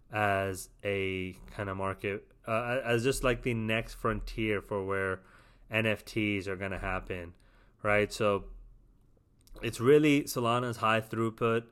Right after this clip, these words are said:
and low fees that make it a perfect fit for N F Ts. And, uh, that's why we believe that Solana's probably gonna be around for, uh, a pretty long time, because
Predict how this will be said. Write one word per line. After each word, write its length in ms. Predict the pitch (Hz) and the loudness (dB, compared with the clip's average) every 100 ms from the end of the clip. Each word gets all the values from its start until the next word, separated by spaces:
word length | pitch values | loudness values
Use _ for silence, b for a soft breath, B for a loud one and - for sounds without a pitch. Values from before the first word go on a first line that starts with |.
| _ - | _ -4
and 240 | 107 98 | -2 2
low 280 | 101 104 101 | 4 4 2
fees 480 | - 110 107 123 127 | -2 0 0 0 -2
that 120 | 101 | -2
make 180 | 104 - | -2 -2
it 80 | |
a 40 | 101 | -4
perfect 400 | - 98 101 - | -2 -2 -4 -4
fit 200 | 107 95 | -6 -6
for 140 | 104 | -8
N 160 | 98 95 | -6 -6
F 140 | 87 | -8
Ts. 420 | - 98 92 87 - b b b b b | -4 -2 -2 -6 -12 b b b b b
And, 420 | 101 101 95 98 | 0 0 -2 -2
uh, 320 | 95 92 92 98 | 0 0 0 0
that's 300 | 113 131 - - | 0 0 -2 -6
why 400 | 110 113 113 113 | -2 2 4 4
we 160 | 107 | 2
believe 260 | 110 107 104 | 2 2 2
that 120 | 101 | 0
Solana's 380 | - 110 120 120 | -2 -2 -2 -4
probably 520 | - 131 135 151 151 | -4 -2 -2 0 0
gonna 200 | 135 123 | 0 0
be 380 | 113 117 113 107 b b b - | 2 2 2 -2 b b b 0
around 520 | 107 107 104 107 101 | 4 6 4 2 -4
for, 520 | - 104 98 98 95 - b b b - | -4 -2 0 0 -2 -6 b b b -2
uh, 240 | 101 98 107 | 2 2 0
a 80 | 95 | -4
pretty 280 | 127 117 | 0 2
long 280 | 104 101 101 | 2 0 -2
time, 300 | - 101 98 | -2 -2 0
because 540 | 98 95 107 101 95 | -2 -2 0 0 -4